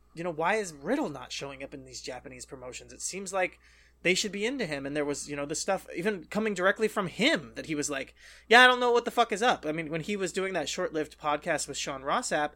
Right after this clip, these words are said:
um, that was, like, the only Fightful thing that I've ever paid attention to 'cause I really, I really enjoyed hearing Riddle kind of be fucking ridiculous, <laughs> which he totally was. Um,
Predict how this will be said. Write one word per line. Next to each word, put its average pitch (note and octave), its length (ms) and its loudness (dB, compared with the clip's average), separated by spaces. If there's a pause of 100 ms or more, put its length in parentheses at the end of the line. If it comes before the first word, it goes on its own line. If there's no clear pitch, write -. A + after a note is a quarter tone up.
(380)
um, C3 380 -2
that D3 120 -2
was, D3+ 100 -4
like, D3+ 120 -6
the D3+ 120 -8
only E3+ 320 -4
Fightful D#3+ 400 -2
thing C#3 160 -8
that C3+ 100 -8
I've C3+ 120 -6
ever C3+ 160 -6
paid D3 180 -4
attention D3 360 -6
to C3 120 -10
'cause B2 140 -12
I B2 40 -8
really, B2+ 460 -8
I B2+ 60 -10
really B2 280 -12
enjoyed B2 340 -8
hearing A#2+ 280 -10
Riddle A#2 240 -10
kind A#2+ 180 -12
of A2+ 140 -14 (480)
be D3 140 -4
fucking C#3 340 -4
ridiculous, B2+ 640 0
<laughs> - 20 -2
which F3+ 180 0
he D#3 100 -2
totally F3 580 -2
was. D3+ 420 0 (380)
Um, F3 260 6